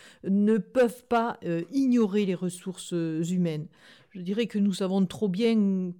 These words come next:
combien les tensions, combien les malentendus, combien les différends, euh, en entreprise sont, euh, coûteux. Coûteux en temps, coûteux en énergie, coûteux en stress, et donc forcément coûteux en argent, hein.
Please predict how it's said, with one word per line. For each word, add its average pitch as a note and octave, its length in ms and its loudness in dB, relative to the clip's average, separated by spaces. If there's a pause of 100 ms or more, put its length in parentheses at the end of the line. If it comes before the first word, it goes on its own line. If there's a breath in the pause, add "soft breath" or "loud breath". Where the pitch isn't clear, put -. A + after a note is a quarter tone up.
(160)
combien B3 420 4
les F#3+ 180 4
tensions, G#3 760 -2
combien G3+ 480 0
les F#3 160 2
malentendus, G3 800 0
combien G3 380 2
les F#3+ 160 4
différends, G#3 720 -2 (480 loud breath)
euh, E3 160 0
en A3 140 4
entreprise F#3+ 680 0
sont, F#3 440 -2
euh, D#3 160 -6
coûteux. G3+ 480 -4 (320 loud breath)
Coûteux G#3+ 340 0
en F3+ 180 4
temps, A#3 520 0
coûteux G3 440 -4
en F3+ 80 0
énergie, F3+ 680 -2
coûteux F#3 300 -6
en F3 140 0
stress, A3 560 -6 (280 loud breath)
et E3+ 100 -4
donc G3+ 180 2
forcément E3+ 560 -4
coûteux F3 320 -6
en D#3 80 -6
argent, C#3 420 -12 (180)
hein. E3+ 80 -10